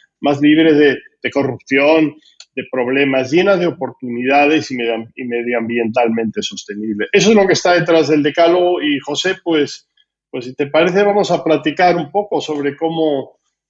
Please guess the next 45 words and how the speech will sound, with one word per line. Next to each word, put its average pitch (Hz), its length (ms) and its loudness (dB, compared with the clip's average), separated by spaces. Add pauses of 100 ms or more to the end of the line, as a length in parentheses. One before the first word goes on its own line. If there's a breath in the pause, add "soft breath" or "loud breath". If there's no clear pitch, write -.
cómo 160 240 -6
estamos 160 580 -2
y, 147 200 -4
y - 20 -8
cómo 160 200 -4
estáis 160 280 -4
también 143 280 0
enfrentando, 143 760 -2
pues, 117 180 -8
desde 120 220 -6
vuestro 117 340 -6
sector, 147 460 0
desde 143 260 2
vuestra 117 320 -6
industria 131 500 -2
y 135 80 2
desde 120 300 -10
tres 131 280 -6
M 127 160 -6
esta 117 200 -4
situación. 110 520 -6 (360 loud breath)
El 143 140 4
decálogo, 220 560 4
José, 190 540 -2
es 156 400 -6
un 170 120 -2
llamado 165 320 4
a 160 60 4
la 151 80 2
sociedad, 139 560 -4 (640)
muy 160 160 -2
en 175 100 -4
particular 135 500 -2
al 139 80 -4
sector 143 460 -8
privado, 143 720 -2
que 131 60 -10
es 123 100 -16
el 156 80 -4
que 139 120 -6
tiene 143 240 -2
esa - 200 -2
capacidad 127 520 -4
de 139 100 -2
transformar 120 800 -2